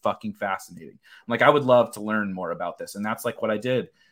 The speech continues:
like, with Formula One or whatever. I know some people that I follow are, like, really into U F C, right? Or, or what, something, but picking something else out, if you're really in, like, this best ball space, fantasy football,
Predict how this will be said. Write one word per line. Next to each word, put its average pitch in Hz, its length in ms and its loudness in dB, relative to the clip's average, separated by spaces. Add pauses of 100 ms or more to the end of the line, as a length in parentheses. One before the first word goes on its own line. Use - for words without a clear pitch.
like, 98 160 -6
with 98 160 -6
Formula 107 400 -2
One 113 160 0
or 95 60 -4
whatever. 82 260 -6
I 98 80 0
know 95 140 -4
some 104 180 -8
people 101 260 -6
that 98 100 -2
I 98 60 0
follow 98 300 -2
are, 95 60 -4
like, 101 160 -6
really 107 340 -2
into 117 220 -6
U 120 160 0
F 120 100 -4
C, - 380 -8 (480)
right? 104 400 -4
Or, 110 540 0
or 104 180 0
what, 117 360 -2
something, 139 440 -4 (420)
but 110 180 -2
picking 170 300 -4
something 135 360 -2
else 113 260 -4
out, 117 240 -2 (520)
if - 80 -20
you're 113 120 4
really 107 320 4
in, 101 160 -2
like, 95 100 -10
this - 160 -14
best - 260 -6
ball 87 180 -2
space, 90 420 -10
fantasy 98 400 -8
football, 92 640 0